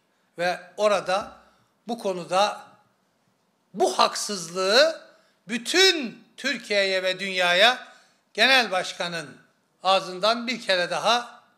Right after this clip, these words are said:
duyuracağız. Biz daha önce de söyledik,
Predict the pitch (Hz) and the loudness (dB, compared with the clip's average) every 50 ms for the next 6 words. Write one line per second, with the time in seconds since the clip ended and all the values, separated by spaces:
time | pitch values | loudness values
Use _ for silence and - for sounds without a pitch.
0 | _ _ _ _ _ _ _ _ _ _ _ _ _ _ _ - 190 208 202 196 | _ _ _ _ _ _ _ _ _ _ _ _ _ _ _ -8 -4 0 2 2
1 | 190 180 165 196 214 247 277 - - - - _ _ _ _ _ _ _ _ _ | 2 2 4 4 4 4 4 2 -4 -14 -18 _ _ _ _ _ _ _ _ _
2 | _ _ _ _ _ _ _ _ _ _ _ _ _ _ _ _ _ 175 233 277 | _ _ _ _ _ _ _ _ _ _ _ _ _ _ _ _ _ 0 2 2
3 | 302 285 294 - - - - - _ _ _ _ _ _ _ _ _ _ _ _ | 2 2 0 -4 -10 -12 -16 -20 _ _ _ _ _ _ _ _ _ _ _ _
4 | _ _ _ _ _ _ _ _ 240 214 233 240 233 226 208 214 208 202 208 202 | _ _ _ _ _ _ _ _ 2 4 4 4 4 2 -2 -4 -4 -4 -4 -4
5 | - - 190 190 185 185 160 175 214 214 - - - | -4 -2 -2 -2 -2 -2 -2 -4 -6 -6 -8 -12 -20